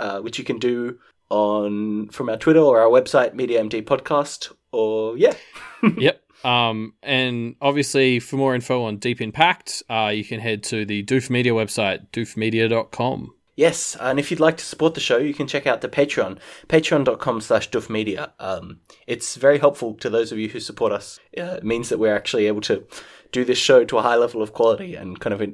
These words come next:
Speaker 1: get some money and invest that into our recording setups and all kinds of things that help us make the show better.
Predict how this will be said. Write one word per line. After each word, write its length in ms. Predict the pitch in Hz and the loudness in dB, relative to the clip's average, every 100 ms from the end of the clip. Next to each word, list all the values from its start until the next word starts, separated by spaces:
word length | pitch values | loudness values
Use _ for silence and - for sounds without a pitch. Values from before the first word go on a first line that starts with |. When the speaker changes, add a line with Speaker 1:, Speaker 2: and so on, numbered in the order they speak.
| - | 0
Speaker 1:
get 280 | 117 117 - | 2 2 0
some 240 | - 120 | -2 -2
money 320 | 113 117 117 113 | 0 0 2 0
and 120 | 101 | -2
invest 340 | 101 110 - | 0 -2 0
that 160 | 113 107 | 0 2
into 180 | 104 110 | 0 -4
our 120 | 98 | -6
recording 360 | 98 107 104 | -2 -2 -2
setups 440 | 104 110 107 107 - | -2 0 0 -2 -8
and 200 | 95 92 - - - | -8 -10 -18 -20 0
all 120 | 139 | 2
kinds 200 | 139 139 | 2 0
of 80 | 123 | -2
things 260 | 127 110 107 | -2 -4 -4
that 120 | - | -2
help 220 | 113 104 | 0 0
us 120 | 104 | 0
make 220 | 104 104 | -2 -4
the 80 | - | -4
show 220 | - 104 | 0 2
better. 320 | 101 107 95 | 2 2 0